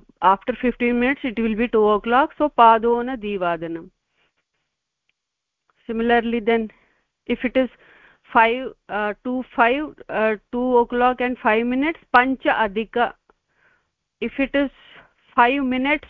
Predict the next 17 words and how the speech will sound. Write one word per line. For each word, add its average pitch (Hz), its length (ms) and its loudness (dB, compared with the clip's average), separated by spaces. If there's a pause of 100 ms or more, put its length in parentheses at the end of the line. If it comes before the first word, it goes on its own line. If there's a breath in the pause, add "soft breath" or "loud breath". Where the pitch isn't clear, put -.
(140)
to 302 140 -4
two, 330 360 -2
I 233 220 0
will 240 260 -4
say 302 120 2
pancha 240 480 0
nyuna, 240 580 -2 (260)
two 208 200 0
o'clock. 160 540 -6
So 220 120 -2
nyuna 240 420 2
also, 214 460 2
instead 226 500 -2
of 240 140 4 (120)
una, 233 320 -2
I 208 220 2
can 220 240 -4